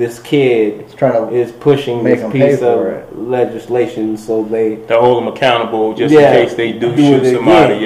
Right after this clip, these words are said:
Speaker 3: they do it again, they are, they're going to be held
Speaker 1: Right,
Speaker 3: accountable.
Speaker 1: I, I understand that. Okay, Washington said that officers who shoot someone who is unarmed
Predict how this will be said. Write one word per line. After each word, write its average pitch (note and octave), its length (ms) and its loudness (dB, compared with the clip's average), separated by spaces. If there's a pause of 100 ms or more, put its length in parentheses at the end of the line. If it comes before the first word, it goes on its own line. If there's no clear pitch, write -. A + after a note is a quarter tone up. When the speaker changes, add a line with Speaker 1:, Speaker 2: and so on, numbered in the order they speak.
Speaker 3:
they G#2+ 60 -10
do A#2 140 -2
it A2 60 -4
again, A2 320 -4
they G2+ 160 0
are, G2+ 260 2 (120)
they're G#2+ 180 -2
going B2 380 4
to B2 60 -6
be A2+ 180 -8
held G#2+ 220 4 (180)
Speaker 1:
Right, A#2+ 240 2
Speaker 3:
accountable. G2 160 0
Speaker 1:
I, C#3+ 160 4 (320)
I F3 60 2
understand D3+ 1000 0
that. C#3 320 2
Okay, C3+ 480 4 (160)
Washington E3 360 2
said D3+ 260 2
that - 180 2
officers E3 560 2
who D3 140 -2
shoot G#3 340 -8
someone D#3+ 640 0
who D3+ 180 2
is C3 140 -2 (100)
unarmed D3+ 800 0